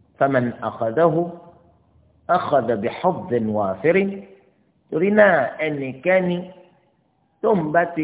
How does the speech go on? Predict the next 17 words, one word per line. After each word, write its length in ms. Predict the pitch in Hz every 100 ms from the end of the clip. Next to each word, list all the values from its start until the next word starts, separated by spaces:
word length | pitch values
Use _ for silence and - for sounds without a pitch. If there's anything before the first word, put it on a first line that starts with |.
| 160
rí 100 | 190 185
ìmọ̀ 200 | 131 127
yẹn 280 | 139 139
dì 100 | 120
mú, 180 | 117 139 185 - - - _ _ _ _ _ _ _ _ _ -
tó 60 | 160
bá 120 | 180
jẹ́ 120 | 185 190
pé 160 | 196
ìmọ̀ 280 | 196 147 123
ni 120 | 117
wọ́n 180 | 110 139
bá 100 | 170 175
rí 120 | 175
jogún, 400 | 135 156 170 185 - - - _ _ _ _ _ _ _ - _ _ 151
ó 80 | 151
ti 220 | -